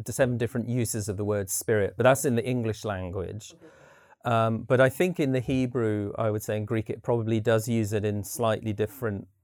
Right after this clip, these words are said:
Speaker 1: different, different, um, ways. But say, like, even, I,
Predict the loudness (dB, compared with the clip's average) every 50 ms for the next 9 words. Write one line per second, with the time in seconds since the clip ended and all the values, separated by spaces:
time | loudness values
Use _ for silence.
0 | _ _ _ _ _ _ _ _ _ -12 -8 -4 -4 -6 -4 -4 -6 -4 -4 -6
1 | -10 -12 -10 -8 -8 -8 -6 -8 -10 -8 -8 -10 -10 -10 -10 -8 -8 -8 -10 -10
2 | -12 -14 -16 _ _ -20 -20 -20 _ _ _ _ _ _ _ _ _ _ -4 0
3 | 2 4 4 4 2 0 0 0 0 0 2 4 4 4 6 6 4 4 2 0
4 | -2 -2 0 0 0 -2 0 -2 -2